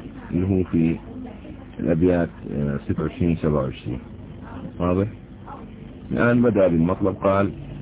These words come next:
"قد علمت أن الأصح تخيير المفتي المجتهد".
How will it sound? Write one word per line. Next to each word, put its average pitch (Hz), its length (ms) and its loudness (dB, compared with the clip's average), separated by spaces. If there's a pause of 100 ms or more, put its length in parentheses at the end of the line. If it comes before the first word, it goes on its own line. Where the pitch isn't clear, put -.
(260)
"قد 95 160 4
علمت 107 360 4
أن 92 220 2
الأصح - 460 0 (400)
تخيير 95 380 4
المفتي 90 480 2
المجتهد". 82 580 2